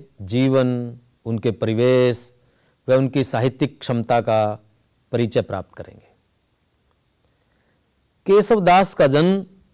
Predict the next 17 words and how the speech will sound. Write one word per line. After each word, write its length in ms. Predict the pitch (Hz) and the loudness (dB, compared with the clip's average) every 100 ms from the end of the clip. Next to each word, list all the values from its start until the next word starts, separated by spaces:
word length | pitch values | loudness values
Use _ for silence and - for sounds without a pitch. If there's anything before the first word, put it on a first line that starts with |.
| _ _ _ _ 156 | _ _ _ _ -2
पन्द्रह 360 | 170 180 196 | 0 4 2
सौ 260 | - 180 180 | 2 0 0
पचपन 420 | - 139 - 185 | 0 -4 0 0
में 440 | 160 127 139 214 - _ _ _ _ - | 2 2 0 -2 -12 _ _ _ _ -18
बेतवा 540 | 110 139 170 170 185 175 | -2 4 4 4 4 4
नदी 320 | 147 147 170 | 4 4 4
के 140 | 151 | 2
किनारे 480 | - 135 139 143 151 | 0 0 2 4 4
पर 180 | 131 123 | 2 -4
स्थित 500 | - 180 180 - _ _ _ _ _ _ 143 | 0 0 0 -6 _ _ _ _ _ _ 2
ओरछा 360 | 160 160 160 | 4 4 2
नगर 260 | 139 127 120 | 2 4 2
में 140 | 120 | 0
हुआ 320 | 104 107 107 - _ _ _ - | -2 -2 -4 -6 _ _ _ -12
माना 260 | 113 107 101 | -6 -4 -4
जाता 300 | 92 87 92 | -6 -10 -16
है। 180 | 87 | -20